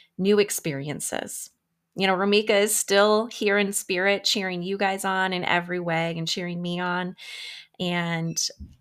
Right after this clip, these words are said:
she will still be doing amazing things on her platform, and you can go find her. Again, that's at Within Warm Walls.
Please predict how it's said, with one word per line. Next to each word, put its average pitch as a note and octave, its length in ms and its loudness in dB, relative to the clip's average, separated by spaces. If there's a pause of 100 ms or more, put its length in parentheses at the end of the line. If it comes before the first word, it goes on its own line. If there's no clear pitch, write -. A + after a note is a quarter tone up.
(260)
she - 220 2
will A3+ 120 4
still G#3+ 420 4
be G3+ 320 0
doing F3 260 -2
amazing E3+ 500 -2
things D#3+ 200 -4
on D#3+ 100 -2
her D#3+ 140 -4
platform, D#3+ 540 -2
and D#3+ 100 -4
you D#3+ 80 -4
can F3+ 160 -4
go F#3 140 0
find E3+ 340 0
her. - 180 2
Again, E3 300 0
that's F3 240 -4
at - 180 -4
Within F3+ 320 -4
Warm E3 300 -4
Walls. D#3 500 -4